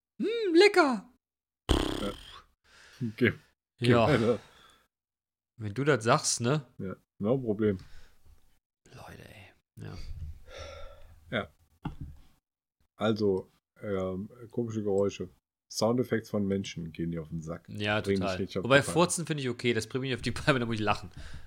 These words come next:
Speaker 2: <laughs> Okay.
Speaker 1: Aber wir wollen jetzt nicht das Toilettengame aufmachen.
Speaker 2: Nee, natürlich nicht.
Speaker 1: Hab ich heute wieder gedacht, das kann nicht sein, ey. Was ist denn mit euch eigentlich los, ihr Idioten?
Speaker 2: Oh, jetzt haben wir tatsächlich noch zwei Fragen hier.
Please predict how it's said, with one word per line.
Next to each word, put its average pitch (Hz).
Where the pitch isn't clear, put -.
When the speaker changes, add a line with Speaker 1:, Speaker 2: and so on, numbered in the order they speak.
Speaker 2:
<laughs> 92
Okay. 110
Speaker 1:
Aber 110
wir 107
wollen 117
jetzt 110
nicht 117
das 107
Toilettengame 101
aufmachen. 90
Speaker 2:
Nee, 95
natürlich 87
nicht. 85
Speaker 1:
Hab 107
ich 107
heute 110
wieder 98
gedacht, 92
das -
kann 90
nicht 85
sein, 87
ey. 85
Was 87
ist -
denn 92
mit 90
euch 95
eigentlich 95
los, 104
ihr 90
Idioten? 92
Speaker 2:
Oh, 131
jetzt 107
haben 107
wir 107
tatsächlich 98
noch 98
zwei 107
Fragen 101
hier. 87